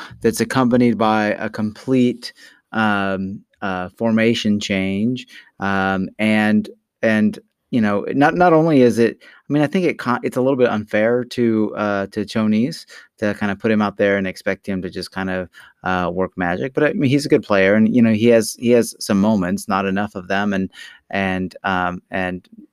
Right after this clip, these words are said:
not moments that have an end product. Uh,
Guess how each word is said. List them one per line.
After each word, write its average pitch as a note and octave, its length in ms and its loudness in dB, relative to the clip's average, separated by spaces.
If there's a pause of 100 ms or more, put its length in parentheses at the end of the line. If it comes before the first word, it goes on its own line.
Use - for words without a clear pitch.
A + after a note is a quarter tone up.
not A2 300 4
moments G2+ 400 2
that - 280 0 (160)
have F#2+ 240 -4
an F#2 100 -4
end G2 160 -4
product. A#2+ 500 2 (380)
Uh, G#2 240 2